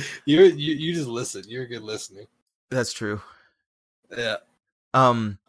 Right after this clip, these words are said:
Speaker 2: but
Speaker 1: Hey,
Speaker 2: it's
Speaker 1: fucking hurry up with this Rocky
Speaker 2: <laughs>
Speaker 1: shit.
Speaker 2: Okay, so,
Speaker 1: <laughs>
Speaker 2: like, I gained a friendship with her and everything, and we started, what?
Speaker 1: <laughs> It doesn't need to be a long story.
Speaker 2: I mean, it kinda does. Like, she was
Speaker 1: <laughs> I can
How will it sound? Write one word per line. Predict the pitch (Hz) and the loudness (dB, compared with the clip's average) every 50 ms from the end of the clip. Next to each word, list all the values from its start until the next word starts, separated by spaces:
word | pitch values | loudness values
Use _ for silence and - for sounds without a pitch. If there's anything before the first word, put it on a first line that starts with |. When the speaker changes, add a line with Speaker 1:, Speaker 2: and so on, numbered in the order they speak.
| - _ _ _ _ _ _ _ | -20 _ _ _ _ _ _ _
Speaker 2:
but | 107 104 127 123 123 117 110 - - | -4 2 2 4 4 2 0 -2 -2
Speaker 1:
Hey, | 127 120 120 | -2 -2 -2
Speaker 2:
it's | 117 117 110 - - _ - - | -2 -6 -12 -14 -16 _ -12 -8
Speaker 1:
fucking | - - 185 165 - 135 | -2 -2 -2 -2 -2 -4
hurry | 135 135 123 | -4 -2 -2
up | 117 120 113 | -4 -4 -6
with | 117 110 | -6 -8
this | 107 107 | -6 -6
Rocky | 104 101 101 101 110 - 139 139 | -6 -4 -4 -4 -4 -2 -4 -4
Speaker 2:
<laughs> | 95 - | -4 -6
Speaker 1:
shit. | - - 107 113 - _ _ _ _ - - - - - _ _ _ _ - | -10 -14 -14 -14 -14 _ _ _ _ -20 -20 -20 -20 -20 _ _ _ _ 2
Speaker 2:
Okay, | - 131 123 131 113 107 110 | 2 2 4 4 2 2 2
so, | - - - 117 113 113 110 101 | 2 4 4 4 6 4 2 0
Speaker 1:
<laughs> | - | 0
Speaker 2:
like, | - 120 113 110 - | 0 0 0 2 2
I | - 127 | 2 2
gained | 131 143 147 151 | 2 2 0 0
a | 147 | 0
friendship | - - 139 135 127 - 127 123 | 0 0 0 -2 0 -2 -2 0
with | - 123 120 | 0 0 0
her | 123 123 | 0 0
and | 117 | 0
everything, | 117 117 117 117 117 - 120 117 120 | 0 0 0 -2 -4 -4 -4 -4 -4
and | 117 113 | -4 -4
we | 113 | -4
started, | 110 - 127 123 120 117 - _ _ _ _ _ | -4 -2 -2 -2 -2 -2 -6 _ _ _ _ _
what? | - 107 127 165 - - _ _ _ _ _ _ _ _ _ _ _ _ _ _ | -2 0 0 0 0 -6 _ _ _ _ _ _ _ _ _ _ _ _ _ _
Speaker 1:
<laughs> | - - - | -4 2 4
It | 175 151 151 131 175 165 | 6 6 6 6 4 4
doesn't | 135 143 - 165 131 127 120 | 4 2 0 2 0 -2 -4
need | 123 117 117 117 | -4 -4 -6 -6
to | 113 | -8
be | 107 110 107 104 | -12 -10 -12 -10
a | 104 107 | -10 -10
long | 107 104 104 104 107 - | -8 -10 -10 -10 -12 -12
story. | - - - - 107 120 117 127 - _ _ _ _ - | -12 -12 -10 -8 -6 -6 -6 -8 -12 _ _ _ _ -2
Speaker 2:
I | - - | 0 2
mean, | 285 415 403 | 2 2 -2
it | 370 - | -4 -6
kinda | - - 104 - 107 104 | -6 -6 -4 -6 -6 -6
does. | 104 - 95 101 107 - | -8 -8 -6 -6 -6 -6
Like, | 110 110 113 113 110 - | -6 -4 -6 -6 -8 -12
she | - - 147 | -8 -6 -4
was | 156 156 135 113 - - | -4 -4 -6 -8 -10 -10
Speaker 1:
<laughs> | - - | -10 -4
I | - 139 139 - | -4 -2 -4 2
can | - 180 | 2 0